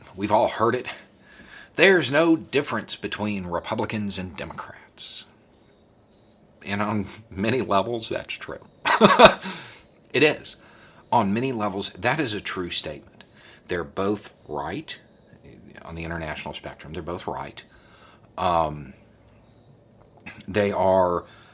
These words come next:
both pro-corporate interest, by and large. They're both very likely to engage in militaristic operations.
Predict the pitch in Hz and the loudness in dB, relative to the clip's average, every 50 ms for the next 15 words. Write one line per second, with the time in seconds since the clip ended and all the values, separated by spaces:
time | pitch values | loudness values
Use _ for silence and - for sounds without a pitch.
0 | - - - - - _ - 80 - 104 104 113 107 - - - - - - - | -20 -20 -20 -20 -20 _ -10 -4 -2 0 0 0 0 -2 -8 -14 -14 -16 -14 -8
1 | - - 120 117 - - - 139 - - 147 - - - 120 160 - - - - | -2 0 0 0 0 0 -2 -2 0 0 -4 -4 -4 -6 -8 -6 -6 -8 -8 -8
2 | - - - - 92 90 82 78 76 73 73 69 60 - - - - - - - | -8 -8 -4 -2 0 0 0 -2 -6 -8 -10 -10 -10 -12 -14 -14 -16 -16 -16 -16
3 | - - - _ _ - _ _ _ _ _ _ _ _ - - - 78 90 92 | -20 -20 -20 _ _ -20 _ _ _ _ _ _ _ _ -20 -20 -12 -6 -4 -2
4 | 95 98 92 87 82 - _ - 90 87 98 120 139 117 - - - - - - | -2 -2 -4 -4 -8 -16 _ -2 0 2 2 2 0 -2 -6 -10 -14 -16 -18 -20
5 | - - - - _ _ - _ _ _ - 85 90 104 113 120 120 117 101 87 | -20 -20 -20 -20 _ _ -20 _ _ _ -6 -2 2 2 2 2 0 -2 -2 0
6 | 92 117 143 - - - 78 65 107 98 _ - - - - - - _ _ - | 0 -2 -2 -4 -8 -10 -10 -12 -12 -16 _ -20 -20 -20 -20 -20 -20 _ _ -14
7 | - - - 98 101 104 98 98 98 95 95 95 92 87 - - - - - - | -10 -6 -4 -4 -2 -2 -2 -4 -4 -4 -6 -6 -8 -10 -12 -18 -20 -20 -20 -20
8 | _ _ _ _ _ _ _ _ _ - - 101 101 87 92 92 98 104 98 110 | _ _ _ _ _ _ _ _ _ -14 -10 -8 -6 -4 -2 -2 -2 -2 -4 -4
9 | 104 92 90 92 107 - - 113 110 - - 101 - 92 110 98 95 87 - - | -4 -4 -4 -6 -6 -6 -4 -4 -4 -4 -6 -4 -2 -2 -2 0 0 -2 -2 -2
10 | - - - - - - | -6 -8 -10 -12 -16 -16